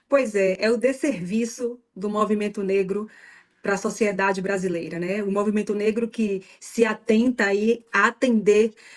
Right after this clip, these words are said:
a agenda esquerda socialista e promove, mais uma vez, a, a destruição daquilo que é histórico.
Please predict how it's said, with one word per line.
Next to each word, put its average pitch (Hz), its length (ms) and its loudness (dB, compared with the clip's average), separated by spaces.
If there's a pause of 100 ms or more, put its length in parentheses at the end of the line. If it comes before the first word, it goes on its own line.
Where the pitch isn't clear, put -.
a 190 140 4
agenda 196 520 0
esquerda 220 520 2
socialista 214 840 -2 (240)
e 277 120 0
promove, 240 600 2
mais 226 220 0
uma 214 200 0
vez, 196 460 0 (240)
a, - 120 -6 (160)
a - 20 4
destruição 247 880 2
daquilo 214 460 -2
que 226 140 -2
é 208 80 0
histórico. 170 580 -6